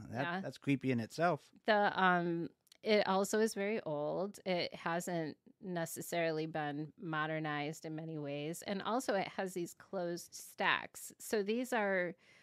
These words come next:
Speaker 2: it, you as a patron can walk into that library and you'll go up all, all these floors and you'll think like, "Oh, I just saw the whole library." But no, there's these kind of hidden closed stacks in between the floors that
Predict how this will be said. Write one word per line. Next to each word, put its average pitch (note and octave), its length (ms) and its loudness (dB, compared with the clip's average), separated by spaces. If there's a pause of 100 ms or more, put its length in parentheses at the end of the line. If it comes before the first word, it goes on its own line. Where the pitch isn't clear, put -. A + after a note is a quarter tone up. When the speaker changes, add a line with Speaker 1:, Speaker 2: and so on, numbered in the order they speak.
(320)
Speaker 2:
it, G#3+ 240 2
you C#4 300 2
as G3+ 220 2
a G3 60 2
patron F#3 580 -2
can F3 280 -4
walk E3+ 280 0
into F#3 260 -4
that F3 200 0
library F3+ 360 2
and E3 80 -2
you'll F#3 120 0
go F#3 320 2
up F3+ 220 0
all, E3+ 340 0
all F#3 220 2
these A3 240 2
floors F3 880 2
and F#3 100 -8
you'll G3 120 0
think G#3 200 -2
like, G#3+ 240 0
"Oh, D4 140 0
I E3+ 160 4
just F#3+ 240 -4
saw G3 160 0
the F#3+ 80 -2
whole - 220 -4
library." F3+ 640 -2 (100)
But G#3 160 -4
no, F#3 360 0
there's G3+ 320 2
these G3 320 -6
kind F3+ 320 -4
of F3 120 -4
hidden F3 800 0 (440)
closed G3 520 0
stacks - 840 0
in G3 180 0
between F3 380 -6
the D3+ 60 -10
floors E3 800 -4 (100)
that F3 400 -2